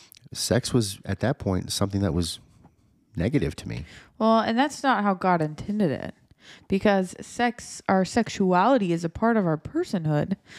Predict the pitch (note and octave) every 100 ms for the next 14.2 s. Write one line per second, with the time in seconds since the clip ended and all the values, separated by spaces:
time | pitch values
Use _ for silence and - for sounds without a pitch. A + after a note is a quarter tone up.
0 | - - - A3+ - - C4 F4 C#4+ A#3
1 | F#3 F#3+ F3+ E3+ D#3+ A#3+ D#4+ F#3 D#3+ -
2 | F3+ F3 - F3 F#3+ B3+ A#3+ F3+ F#3 A3+
3 | A#3 G3 F3+ D#3+ F#3+ - - E3+ F#3 A3
4 | G3 E3 F3 - - D#3+ E3 - D#3+ -
5 | D#3 B3+ C#4+ E3 D#3 - _ _ - -
6 | - G#3 G3+ G3 F#3 F#3 E3+ D#3 - F3
7 | E3+ A3 - - E3 - - - _ -
8 | D#3+ D3 C3 A2 - D#3 - F3 F3 E3
9 | - A#3 D4+ A3 D3 C#3 C#3 C3+ C3+ -
10 | - - _ D#3 C#3+ C#3 - D#3 D3 C#3
11 | C#3+ D3+ E3 - D#3 D3+ D3 C#3+ - -
12 | D3+ G3+ - D3+ D3 E3 E3+ D#3+ - -
13 | A3 B3+ F#3+ - - - G3+ A#3 A3+ D3
14 | B2 F3+